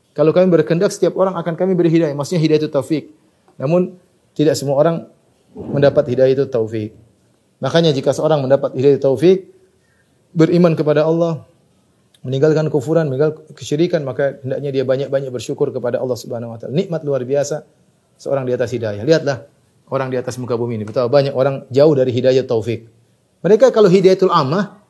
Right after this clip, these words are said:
hidayah umum, mereka dapat. Pintar bikin mobil, pintar bikin pesawat, ya. Penemuan-penemuan yang spektakuler, ya.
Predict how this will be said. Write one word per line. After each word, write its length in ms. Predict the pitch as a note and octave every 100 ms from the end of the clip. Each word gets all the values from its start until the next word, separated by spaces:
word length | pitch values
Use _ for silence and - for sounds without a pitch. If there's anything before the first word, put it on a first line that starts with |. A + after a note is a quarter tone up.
| _
hidayah 240 | C#3+ D#3+
umum, 480 | D#3 D3 A3 D#4+ - _
mereka 240 | F3+ A#3+
dapat. 400 | F#4 F#4+ C#3+ - _ _ _ _
Pintar 360 | C#3+ C3 A#2+ A#2
bikin 240 | A2 A2
mobil, 400 | C#3+ G3+ E3+ D#3
pintar 240 | C3 A#2
bikin 240 | A2+ A2+ A2+
pesawat, 480 | A#2 G3 A3 G#2+ G3 _ _ _ -
ya. 240 | C3 C#3 _ _ _ _ _ _
Penemuan-penemuan 680 | C3+ C3 B2+ B2 B2 C3 A#2+
yang 120 | A#2
spektakuler, 720 | A2 B2+ - A2 E3+ G3 G3+ G3+ -
ya. 140 | -